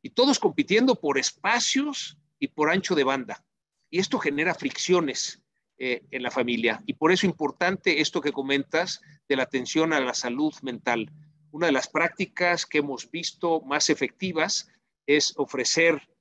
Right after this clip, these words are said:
este tipo de apoyo psicológico a los colaboradores, eh, con, eh, a través de línea telefónica o a través de, eh, el contacto de las áreas de desarrollo de talento de las empresas para atender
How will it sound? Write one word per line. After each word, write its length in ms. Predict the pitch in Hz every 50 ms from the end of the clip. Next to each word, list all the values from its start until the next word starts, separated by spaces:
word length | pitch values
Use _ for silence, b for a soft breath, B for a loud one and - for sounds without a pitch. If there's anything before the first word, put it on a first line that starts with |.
| _ _ _ _ _ -
este 220 | 135 - - 160
tipo 380 | - - 151 - _ 151 147 139
de 380 | 127 131 123 123 120 123 - -
apoyo 580 | 120 - - 151 160 160 151 156 156 156 151
psicológico 920 | - - - 131 - - 127 127 147 160 147 - 143 - - - 117 107 _ _ _ _ _ _ -
a 80 | - 120
los 200 | 120 120 - -
colaboradores, 960 | - - 147 151 143 135 127 123 117 117 120 131 143 180 214 - - - b b b b b b -
eh, 220 | 117 120 120 - _
con, 380 | - - 131 127 120 120 - - -
eh, 320 | 135 120 117 113 110 113 104 101 - _ _ _ _ -
a 100 | 127 113
través 380 | - 127 123 131 143 147 139 147
de 220 | 139 127 123 110
línea 340 | 110 120 139 151 151 143 139
telefónica 720 | - 127 117 117 - 151 160 165 170 - - - 156 156 143
o 80 | 127
a 80 | 117 -
través 440 | 113 117 117 127 139 143 139 - -
de, 360 | 131 123 117 113 107 - _ _ _ _ _ _ -
eh, 180 | 110 110 110 - -
el 120 | 117 113 _
contacto 560 | - 117 110 - 147 147 - _ - 139 120
de 120 | 120 113
las 340 | 107 107 107 - - - _ _ -
áreas 360 | 135 135 139 143 135 120 120
de 80 | 120 113
desarrollo 400 | 110 - 120 113 127 139 135 127
de 80 | 113
talento 440 | - 110 110 120 131 135 - - 127
de 60 | 113
las 180 | 110 113 - -
empresas 640 | 127 120 - 143 143 135 - - 190 202 - - b b b b _ _ _
para 380 | - 127 123 120 120 117 117 - -
atender 680 | 131 127 - - 139 127 127 127 135 156 170 175